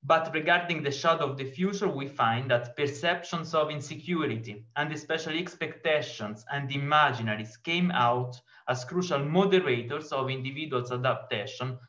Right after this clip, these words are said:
to a new context characterized by overwhelming uncertainty. And the results are reinforced by our experimental approach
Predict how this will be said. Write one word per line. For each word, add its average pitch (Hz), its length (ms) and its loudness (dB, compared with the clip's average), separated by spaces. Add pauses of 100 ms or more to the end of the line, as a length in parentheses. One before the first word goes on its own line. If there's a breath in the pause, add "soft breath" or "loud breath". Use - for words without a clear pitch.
to 143 100 0
a 135 100 4
new 151 180 -4
context 110 600 -4
characterized 117 720 0
by 98 400 -2
overwhelming 110 720 -4 (100)
uncertainty. 92 840 -6 (320 loud breath)
And 135 180 2
the 143 100 2
results 147 580 4
are 123 240 2
reinforced 135 680 0
by 120 220 0
our 117 240 2
experimental 135 760 -2
approach 127 640 -2